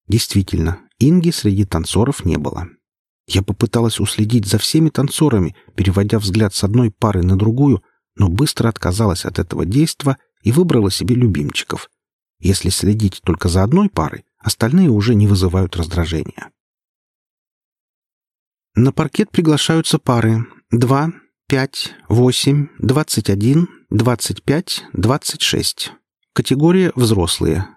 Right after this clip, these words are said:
Джаев, объявила ведущая.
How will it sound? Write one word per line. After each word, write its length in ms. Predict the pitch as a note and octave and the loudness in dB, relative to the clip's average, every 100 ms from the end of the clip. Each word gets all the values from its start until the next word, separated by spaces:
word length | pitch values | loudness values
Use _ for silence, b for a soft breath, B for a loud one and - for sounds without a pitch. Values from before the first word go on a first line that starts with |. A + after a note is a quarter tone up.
| _ - | _ -2
Джаев, 560 | B2 G2 C3+ - - - _ _ _ | 0 0 0 -6 -10 -18 _ _ _
объявила 480 | F#2+ D#2 D2 E2+ G#2+ | -6 -4 -4 -2 0
ведущая. 600 | F2 D2 - - - - | 0 -4 -8 -10 -10 -12